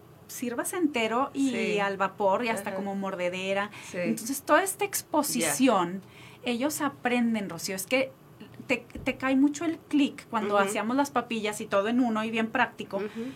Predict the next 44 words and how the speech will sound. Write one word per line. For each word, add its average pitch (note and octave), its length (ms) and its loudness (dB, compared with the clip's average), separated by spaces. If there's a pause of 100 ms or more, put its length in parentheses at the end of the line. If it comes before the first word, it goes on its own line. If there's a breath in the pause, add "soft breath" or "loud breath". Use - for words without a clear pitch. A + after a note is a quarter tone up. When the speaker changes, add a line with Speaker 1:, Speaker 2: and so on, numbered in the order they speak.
(120 loud breath)
Speaker 1:
que - 80 -8
dices, A3+ 240 -8
pues A3 180 -10
sí, C4 140 -4
es B3 100 -6
que C#4 140 -2
no C4+ 160 -2
comían, D4 580 4
pues B3 120 -6
por-, A#3+ 180 -8
porque A3+ 200 -8
no A#3 140 -2
sabían C#4 540 4
que B3 180 0
la G#3+ 140 4
verdura A#3 520 2
era A#3+ 220 0
parte A3 320 4
y - 40 -2
que A3 120 -6
la G3+ 100 -2
fruta G3+ 260 -10
era A3+ 180 -4
parte A3 300 2
y - 20 -8
que A3+ 140 -10
t-, - 120 -16
todo A#3+ 300 -6
se C#4+ 100 -4
lo C#4 100 2
mezclábamos. A3 960 -2
Speaker 2:
Ujú. A3 80 -10
Speaker 1:
Entonces, A#3 560 -4
sí C4 300 2
es A#3 160 -2
recomendable B3 640 0
desde G3 240 -8
la E3 80 -8
alimentación E3 500 -10
complementaria G#3+ 760 -6
para E3+ 200 -2
prevenir F#3 720 -2
la G3 120 -4
selectividad, A3 680 -4